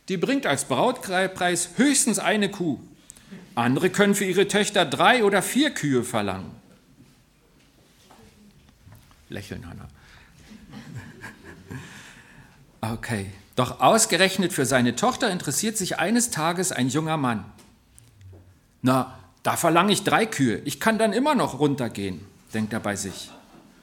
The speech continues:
Der junge Mann erscheint, die Familie ist versammelt. Der Vater traut seinen Ohren nicht, als der junge Mann erklärt: „Ich biete dir für deine Tochter acht Kühe.“ „Schnell, schnell“,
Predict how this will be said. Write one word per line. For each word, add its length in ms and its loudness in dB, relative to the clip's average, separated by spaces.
Der 100 4
junge 260 4
Mann 220 6
erscheint, 760 -2
die 80 -2
Familie 440 0
ist 180 -4
versammelt. 640 -6
Der 80 -2
Vater 380 2
traut 280 -2
seinen 260 0
Ohren 280 -2
nicht, 320 -8
als 160 -6
der 140 -2
junge 240 0
Mann 180 2
erklärt: 420 -2
„Ich 280 0
biete 300 -2
dir 180 0
für 140 -4
deine 380 0
Tochter 440 0
acht 340 -2
Kühe.“ 340 -2
„Schnell, 420 0
schnell“, 480 2